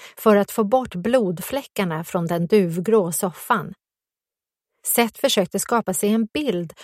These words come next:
av hur det sett ut i huset innan den person som hjälpt Grace Fontaine ner från det övre galleriet gått bärsärkagång i de stora rummen. Då hade det knappast funnits några trasiga prydnadssaker och sönderrivna kuddar.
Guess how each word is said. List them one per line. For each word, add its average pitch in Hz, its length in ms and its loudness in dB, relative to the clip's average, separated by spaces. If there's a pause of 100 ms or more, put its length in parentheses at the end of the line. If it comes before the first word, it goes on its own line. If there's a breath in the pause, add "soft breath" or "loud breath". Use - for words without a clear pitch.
(100)
av 214 160 2
hur 240 240 0
det 226 100 0
sett - 280 -4
ut 269 280 -4
i 190 40 0
huset 240 520 -6
innan 240 440 0
den 180 260 0
person 180 380 -4
som 202 200 0
hjälpt 262 540 -2
Grace 165 320 -2
Fontaine 175 440 -2
ner 185 280 2
från 175 220 -4
det 185 100 -2
övre 180 340 -2
galleriet 185 680 -2 (180 soft breath)
gått 196 220 0
bärsärkagång 185 920 -2
i 156 100 -4
de 165 160 -2
stora 175 380 -2
rummen. 185 460 -2 (1040)
Då 196 80 4
hade 185 240 2
det 208 80 0
knappast 208 520 -4
funnits 175 320 0
några 170 200 -4
trasiga 175 520 -2
prydnadssaker 185 960 0
och 170 80 -2
sönderrivna 170 640 -2
kuddar. 226 600 -2